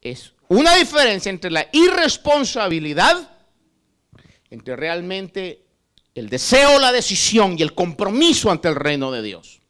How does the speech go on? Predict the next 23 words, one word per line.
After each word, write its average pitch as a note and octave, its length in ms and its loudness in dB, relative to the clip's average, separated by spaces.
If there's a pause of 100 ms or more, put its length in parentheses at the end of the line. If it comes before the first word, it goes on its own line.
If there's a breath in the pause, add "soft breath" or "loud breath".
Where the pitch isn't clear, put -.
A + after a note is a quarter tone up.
(2000)
Es G#3 140 0
necesario D#4 760 0
que B3+ 80 -12
cumplamos C#4 540 -4
la C#4 120 -4
palabra C#4+ 420 -2
de C4+ 120 0
Dios, C4 400 -2
hermano, G3 640 -10 (480)
y B2 80 -16
saber F#3+ 420 -4
que F#3+ 420 -8 (580)
el C3+ 100 -2
Espíritu F#3+ 640 -4
de E3+ 80 -2
Dios, F3+ 280 -4
más F#3 220 -6
que F#3+ 100 -10
una F3+ 240 -4
sensación E3+ 760 -8
bonita, G3 560 -2
es - 240 -6 (360)
poder B3 840 4